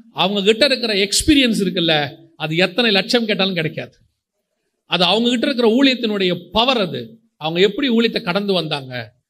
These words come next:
ஒரு ஊழியக்காரர் என்கிட்ட சொன்னாரு, அவர் சர்ச்சை காலையில மூணு மணிக்கு சுத்தி சுத்தி வருவாராம்.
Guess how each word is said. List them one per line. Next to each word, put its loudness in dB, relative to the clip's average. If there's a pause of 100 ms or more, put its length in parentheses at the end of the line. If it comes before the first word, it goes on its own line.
(120)
ஒரு 2
ஊழியக்காரர் 2
என்கிட்ட -4
சொன்னாரு, -4 (360)
அவர் -2
சர்ச்சை -2
காலையில -2
மூணு 2
மணிக்கு 0
சுத்தி -2
சுத்தி -2
வருவாராம். -4